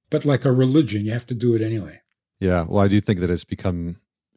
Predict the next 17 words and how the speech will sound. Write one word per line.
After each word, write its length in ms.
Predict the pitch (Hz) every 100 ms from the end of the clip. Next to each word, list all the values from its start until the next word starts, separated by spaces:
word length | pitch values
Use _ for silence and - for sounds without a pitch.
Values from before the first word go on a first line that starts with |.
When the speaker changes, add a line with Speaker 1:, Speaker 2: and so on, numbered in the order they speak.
| -
Speaker 2:
you 80 | 104
know, 120 | 92
I 80 | 87
do 160 | 104
hear 200 | 95 92
a 60 | 85
lot 200 | 85 87
of 120 | 85
men 240 | 90 90
talking 320 | 90 90 90 98
about 180 | 95
how 140 | 92 95
challenging 480 | - 92 92 90 92
it 100 | 92
is 220 | 92 -
to 340 | - 107 101
start 480 | 92 - 98 92 90